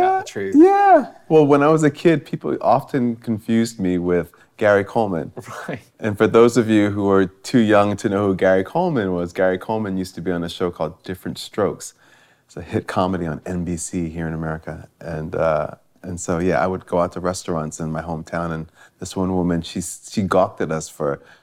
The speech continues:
Speaker 1: a good twenty, thirty minutes 'cause she thought I was Gary Coleman
Speaker 2: Huh.
Speaker 1: sitting in the same restaurant as her. Too funny.
Speaker 2: So you are now out there in the world doing your thing, spreading,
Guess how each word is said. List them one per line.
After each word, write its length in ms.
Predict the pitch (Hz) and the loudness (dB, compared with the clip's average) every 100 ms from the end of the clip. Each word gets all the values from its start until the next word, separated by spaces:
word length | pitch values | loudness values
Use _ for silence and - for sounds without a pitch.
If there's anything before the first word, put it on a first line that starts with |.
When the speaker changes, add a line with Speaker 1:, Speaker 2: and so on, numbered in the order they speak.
| _ | _
Speaker 1:
a 60 | 95 | -4
good 180 | 98 82 | -4 -2
twenty, 300 | - 95 95 | -2 -2 0
thirty 300 | 101 90 87 | 0 0 0
minutes 320 | 90 90 - | 0 -2 -4
'cause 140 | - - | -8 -10
she 120 | 87 | -8
thought 280 | - 95 85 | 0 0 2
I 60 | |
was 180 | 90 80 | -2 -4
Gary 320 | 80 85 85 | -2 0 -2
Coleman 400 | 78 92 92 82 | -2 -4 -2 -4
Speaker 2:
Huh. 140 | 80 80 _ | -6 -12 _
Speaker 1:
sitting 360 | - - 95 98 | -8 -2 0 0
in 80 | 90 | -2
the 80 | 85 | -2
same 300 | 101 87 87 | -4 -4 -6
restaurant 400 | 87 - 76 - | -8 -10 -10 -10
as 140 | 71 | -10
her. 200 | - - - - _ _ _ _ _ | -12 -14 -16 -18 _ _ _ _ _
Too 180 | - 101 | -16 -16
funny. 380 | - 73 73 65 65 _ _ _ _ _ _ _ | -12 -12 -10 -12 -18 _ _ _ _ _ _ _
Speaker 2:
So 520 | - - 117 117 117 _ _ _ _ _ _ _ _ _ _ _ _ | -4 0 0 -2 -6 _ _ _ _ _ _ _ _ _ _ _ _
you 320 | 123 120 135 | -4 0 2
are 100 | 139 | 2
now 580 | 131 120 113 110 107 - _ _ _ - | 0 -2 -2 -2 -4 -8 _ _ _ -2
out 220 | 127 131 | 0 0
there 140 | 131 127 | 0 0
in 100 | 120 | 2
the 80 | |
world 340 | 107 101 101 98 | 2 2 2 0
doing 220 | 113 110 | -2 0
your 180 | 110 104 | -2 -4
thing, 380 | - 98 95 95 | -2 -4 -4 -8
spreading, 720 | - - 107 107 104 104 | -6 -2 -2 -2 -8 -10